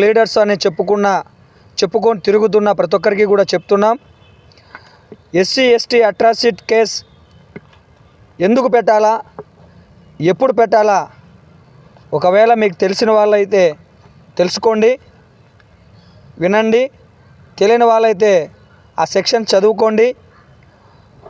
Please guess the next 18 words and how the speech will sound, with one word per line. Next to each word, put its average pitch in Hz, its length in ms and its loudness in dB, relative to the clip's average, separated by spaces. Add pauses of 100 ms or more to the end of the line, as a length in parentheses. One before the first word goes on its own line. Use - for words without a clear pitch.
(160)
ఈరోజు 240 360 2 (880)
మేము 170 220 0
ఎస్టీలని 240 500 0 (520)
నిందించట్లేదు, 220 680 2 (1300)
తర్వాత 214 360 0 (720)
బీసీలని 240 600 0 (880)
వెనకేసుకు 208 440 0
రావట్లేదు. 180 460 0 (1040)
నేను 233 220 0
ఈరోజు 233 320 2 (880)
ఏపీ 240 220 2 (140)
ఎస్సీ, 240 200 -2 (100)
ఎస్టీ, 226 280 -2
బీసీ 226 240 0 (100)
మైనారిటీ 214 380 0 (120)
జేఏసీ 220 500 2
స్టేట్ 214 300 0
ఇన్ఛార్జ్గా 196 500 0